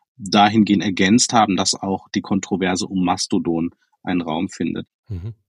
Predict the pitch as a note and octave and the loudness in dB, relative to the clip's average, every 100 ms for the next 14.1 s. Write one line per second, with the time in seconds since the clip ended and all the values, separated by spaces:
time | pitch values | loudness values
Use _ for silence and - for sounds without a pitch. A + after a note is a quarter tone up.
0 | _ _ - G#2+ F#2 A2+ - G#2+ G#2+ A2+ | _ _ -14 -10 -2 0 2 6 6 8
1 | G#2+ - _ _ _ - A2 A2 B2+ - | 4 0 _ _ _ -2 4 4 4 0
2 | B2+ A#2 G#2+ G2+ A2 C3+ F#3 D3 - - | 2 6 6 4 2 0 2 -2 -4 -6
3 | G#2 F#2+ G2 F2+ F#2+ - A2+ C#3+ C#3 A#2 | -6 -6 -4 -2 -2 -2 0 2 0 2
4 | A#2 - A#2+ A2 G2+ G2 G2 - G2+ _ | 0 2 2 4 2 -2 -4 -6 -10 _
5 | E2+ E2+ E2 - - G#2+ A#2 B2 B2+ _ | -8 -6 -8 -6 0 4 6 4 4 _
6 | _ _ _ - - - A2 F#2 A2+ B2+ | _ _ _ -8 -2 2 2 6 8 8
7 | C#3 A#2 G2+ - _ _ _ _ A2+ A#2+ | 6 4 2 -8 _ _ _ _ 2 2
8 | - A2+ G2 G2 - G#2+ - F#2+ F#2 F2+ | 2 0 0 -2 -2 -4 -2 -4 -4 -4
9 | F#2+ A2+ G2 E2+ G2+ G2+ B2 - A2 G#2+ | -4 -6 -4 0 0 0 -2 -2 2 2
10 | A#2+ B2+ G2 - _ _ - G#2+ A#2 C#3+ | 2 0 -4 -10 _ _ -4 0 4 4
11 | - A#2+ A2 A2 A#2+ D#3+ D3 A#2+ A2 F#2 | 6 2 2 0 6 6 6 4 4 0
12 | F#2+ - F2+ F#2 G2 F#2+ F2+ G#2 A#2 F#2+ | -2 -4 -4 -4 -4 -4 0 2 0 -4
13 | E2+ E2+ - A#2+ F2+ - - D#2 F2+ G#2 | -6 -6 -2 -2 -2 -4 -8 -4 0 2
14 | G2 | 2